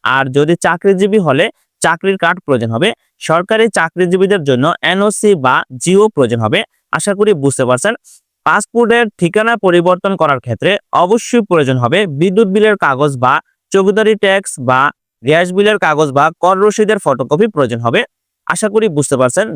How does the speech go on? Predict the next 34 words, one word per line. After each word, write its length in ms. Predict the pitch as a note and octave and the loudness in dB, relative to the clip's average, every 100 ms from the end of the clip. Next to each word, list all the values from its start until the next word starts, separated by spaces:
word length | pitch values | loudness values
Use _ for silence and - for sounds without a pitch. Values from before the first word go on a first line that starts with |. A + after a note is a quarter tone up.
| A2+ | -2
জাতীয় 280 | C3+ D#3 G#3+ G#3 | -2 0 0 2
পরিচয়পত্র 500 | G#3 F#3+ G#3 G3+ G#3 - C#3+ | 0 0 0 0 0 0 0
অনুযায়ী 320 | D#3 C#3 F3 - - | 0 2 0 -2 -2
পাসপোর্টটি 460 | E3+ G3 - G#3+ G3 D#3+ | -2 -2 -2 -2 0 0
আপনি 140 | F3 F3+ | -2 -2
খুব 120 | G#3+ G#3+ - | -2 -2 0
সহজেই 320 | C#3 C#3 A#3 - _ _ _ - | 0 0 -2 -6 _ _ _ -6
সংশোধন 420 | F3+ G3 G#3+ G3+ E3+ | -2 0 0 0 0
করে 120 | C#3 | 0
নিতে 140 | B2 A#2+ | 0 0
পারবেন। 240 | B2 D3 - _ D#3+ | 0 -2 -4 _ -4
আজকের 240 | F#3 A3+ G#3+ | -2 -2 0
ভিডিওতে 260 | G#3+ G#3+ G#3 | 0 2 0
আপনাদেরকে 380 | B2+ E3+ F3+ F#3 F3 | 0 -2 -2 0 0
জানিয়ে 260 | B2 B2 A#2+ | 0 0 0
দেওয়া 160 | B2+ C3 | 0 2
হলো 140 | F3 A#3+ _ _ _ | 0 -2 _ _ _
জাতীয় 320 | C#3 D3+ G#3+ G#3 G3+ | -2 0 2 2 2
পরিচয়পত্র 480 | G3 G#3+ G3 G3+ F#3 | 2 2 0 0 0
অনুযায়ী 280 | C3 B2+ F#3 G#3+ E3 | 0 2 0 0 -2
পাসপোর্ট 360 | F#3 - A3+ - | -2 -2 -4 -2
সংশোধন 360 | E3+ F3+ G3+ G#3 D#3 | -2 0 0 0 -2
করতে 160 | A#2+ A#2+ | -2 0
হলে 120 | D3 F#3+ _ | 0 0 _
কি 80 | A3 | 0
কি 60 | A3 G#3 | 2 0
কাগজপত্র 400 | E3+ - F#3+ G3+ F3 | 0 -2 -2 -2 0
প্রয়োজন 220 | C#3 A#2+ | -2 0
হবে। 140 | A#2+ G#3 - _ _ - | 0 0 -2 _ _ 0
এই 160 | G#3+ A3 | 2 2
সকল 240 | A#3 G#3+ A#3 G#3 | 0 0 0 2
প্রয়োজনীয় 340 | F#3+ G3 G#3 D3+ | 0 2 0 0
কাগজপত্র 480 | A#2+ B2 - B2+ C#3 | -2 -2 -2 0 0
আপনি 180 | - E3 | 0 -2